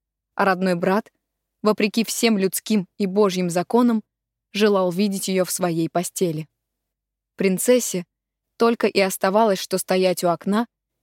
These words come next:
и прятать слезы за маской надменности и равнодушия. Негромко кашлянув, я подошла к ней. «За что Коллингвуды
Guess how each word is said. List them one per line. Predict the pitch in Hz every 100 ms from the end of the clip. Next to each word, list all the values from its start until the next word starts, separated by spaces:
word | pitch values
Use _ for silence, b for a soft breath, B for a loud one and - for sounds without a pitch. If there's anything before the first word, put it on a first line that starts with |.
| _
и | 220
прятать | - 254 262 214
слезы | - 202 202 185
за | 180 180
маской | 180 180 -
надменности | 180 165 180 214 226 202 - 185 - _ _ _ _
и | 208
равнодушия. | 196 185 175 165 151 - 160 147 _ _ _ _ _ _ _ _ _ _ -
Негромко | 202 202 214 214
кашлянув, | 208 262 320 226 196 170 _ _ _ _ _ -
я | 180
подошла | 190 196 - 208
к | -
ней. | 233 214 156 - _ _ _ _ _ _ _ _ _ _
«За | - 175
что | - - 262 -
Коллингвуды | 196 269 311 247 208 170 156